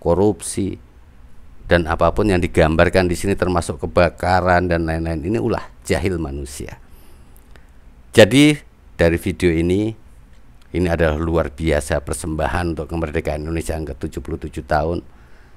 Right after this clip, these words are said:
Salut dengan Alfie Rev dan teman-teman. Semoga ada Wonderland Indonesia ketiga, empat, dan lima. Dan pemerintah tentu harus support full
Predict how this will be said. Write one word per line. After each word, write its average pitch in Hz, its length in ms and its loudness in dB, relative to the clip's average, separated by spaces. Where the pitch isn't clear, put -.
Salut 80 480 -2
dengan 78 320 -4
Alfie 76 320 -4
Rev 76 240 -4
dan 76 400 -4
teman-teman. 82 640 -4
Semoga 90 640 4
ada 76 480 0
Wonderland 82 560 2
Indonesia 85 400 -2
ketiga, 82 640 -2
empat, 185 400 0
dan 82 240 2
lima. 80 320 -2
Dan 80 160 2
pemerintah 95 640 2
tentu 87 480 -2
harus 78 560 0
support - 480 -2
full 117 480 2